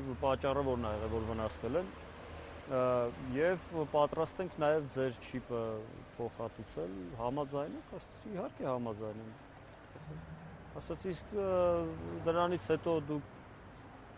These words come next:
ը, դիմումը հետ կվերցնեք ձեր, ասացի, իհարկե չեմ վերցնի, դրանից հետո փոխհատուցման մասին ոչ մի խոսք չկա, այսինքն նրանք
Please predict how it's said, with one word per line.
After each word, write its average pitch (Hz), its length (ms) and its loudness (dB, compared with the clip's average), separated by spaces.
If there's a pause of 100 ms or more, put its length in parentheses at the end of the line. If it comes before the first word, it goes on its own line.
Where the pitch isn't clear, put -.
ը, 127 200 4 (1120)
դիմումը 156 400 2
հետ 147 200 4
կվերցնեք 156 720 0
ձեր, 127 160 0 (160)
ասացի, - 300 -8
իհարկե - 360 -4
չեմ 139 300 0
վերցնի, 110 400 -6 (180)
դրանից 214 320 0
հետո 233 220 2 (800)
փոխհատուցման 156 920 2
մասին 185 340 0
ոչ 170 200 2
մի 175 120 -4
խոսք - 320 -4
չկա, - 160 -6 (160)
այսինքն 180 360 -4
նրանք 180 340 2